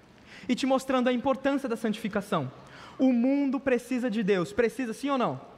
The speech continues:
Sim. Sim ou não? Sim. Só que deixa eu falar um negócio. O mundo ouve mais o que você faz do que, é, o, o mundo vê mais o que você faz do que ouve o que você fala. Quando eu falei, "Levanta o indicador", vocês me imitaram.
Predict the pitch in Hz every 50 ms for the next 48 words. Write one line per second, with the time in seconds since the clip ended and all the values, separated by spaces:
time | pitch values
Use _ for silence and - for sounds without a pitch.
0 | - - - - - - - - - - - - - - - 160 135 120 110 -
1 | - - - - - - - - - - - - - - - - - - 320 330
2 | 330 330 302 285 254 214 160 127 117 - - - - - - - - - - -
3 | - - 196 185 139 120 104 - - - - - - - - 277 262 285 247 294
4 | 285 311 285 - 285 262 247 240 233 226 226 208 196 196 170 175 - - 190 -
5 | - 240 233 220 240 262 277 285 247 277 277 - - - - 247 262 269 269 262
6 | 202 240 254 240 220 233 220 214 185 160 143 - - - - 214 185 - 220 185
7 | 214 208 - 214 196 - - 247 226 240 302 330 - - - - - - - -
8 | - - - - - - - 214 220 285 - - - 262 269 254 185 165 170 170
9 | 180 - - 214 208 208 202 208 208 208 208 208 - - 202 185 - 214 202 180
10 | 185 240 220 233 277 294 269 226 247 185 220 247 247 233 233 247 254 214 240 -
11 | 240 202 240 233 - 240 233 - 233 247 254 226 277 - 302 254 226 214 226 220
12 | 240 247 - 269 254 - 185 139 131 120 113 - - - - - - - - 247
13 | 247 247 262 254 - 254 226 220 208 208 214 240 262 254 175 196 247 269 262 294
14 | 262 226 220 233 - 247 226 180 185 196 196 208 226 226 220 233 233 226 - 214
15 | 214 196 208 208 214 220 220 190 175 160 147 117 113